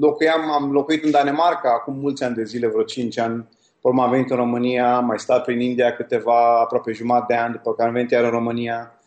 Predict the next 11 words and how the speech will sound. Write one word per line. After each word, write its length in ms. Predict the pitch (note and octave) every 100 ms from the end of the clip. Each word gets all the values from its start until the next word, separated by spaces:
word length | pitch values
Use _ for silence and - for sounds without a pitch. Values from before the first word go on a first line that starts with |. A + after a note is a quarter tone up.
| _ _
Iar 140 | B2+ B2+
acest 260 | B2+ D3+
prieten 260 | D#3+ D#3 D3
al 120 | C#3
meu 120 | D3+
a 60 | C#3
plecat 360 | C#3 C#3 C#3+
în 100 | C#3+
Thailanda 540 | B2+ B2 C#3 E3 F3+ F3+
și, 640 | - - D3+ D3 D3 D3
um, 720 | C#3+ C3+ C3 C3 B2+ B2+ B2